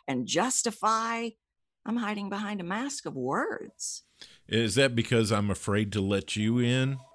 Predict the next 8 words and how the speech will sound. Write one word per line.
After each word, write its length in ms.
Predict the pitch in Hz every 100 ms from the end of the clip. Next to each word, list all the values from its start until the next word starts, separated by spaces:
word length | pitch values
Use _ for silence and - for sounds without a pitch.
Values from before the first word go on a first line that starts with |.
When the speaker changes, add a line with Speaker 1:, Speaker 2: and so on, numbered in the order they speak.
| -
Speaker 2:
'Cause 180 | - 120
I, 120 | 120
it's 120 | 110 117
a 60 |
control 640 | - 104 95 117 117 123 117
thing, 460 | 127 127 127 131
or? 320 | 110 85 87 - - -
Speaker 1:
Yes, 360 | 214 175 151